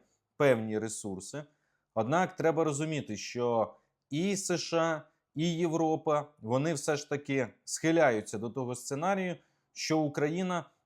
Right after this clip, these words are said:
може піти і має піти в перспективі на певні болючі для нас, а, компроміси. Але Росія не має при цьому перемогти. Тобто кожен може задекларувати певну свою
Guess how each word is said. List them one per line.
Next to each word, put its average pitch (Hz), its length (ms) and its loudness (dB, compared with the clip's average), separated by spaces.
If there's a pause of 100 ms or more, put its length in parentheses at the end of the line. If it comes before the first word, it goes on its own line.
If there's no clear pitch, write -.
може 135 480 2
піти 160 560 -2
і 143 140 -2 (180)
має 139 460 0
піти 127 300 -4
в 107 80 -4
перспективі 156 800 -2 (360)
на 160 160 6
певні 147 480 2
болючі 143 460 -4
для 151 180 -4
нас, 156 360 -6 (380)
а, 131 500 2
компроміси. 156 680 -2 (340)
Але 160 440 6
Росія 165 420 0
не 135 120 -2
має 147 240 0
при 139 160 -4
цьому 131 300 -4
перемогти. 117 680 -4 (400)
Тобто 143 260 0
кожен 160 340 -2
може 147 240 -2
задекларувати 127 720 0
певну 135 380 0
свою 123 400 -4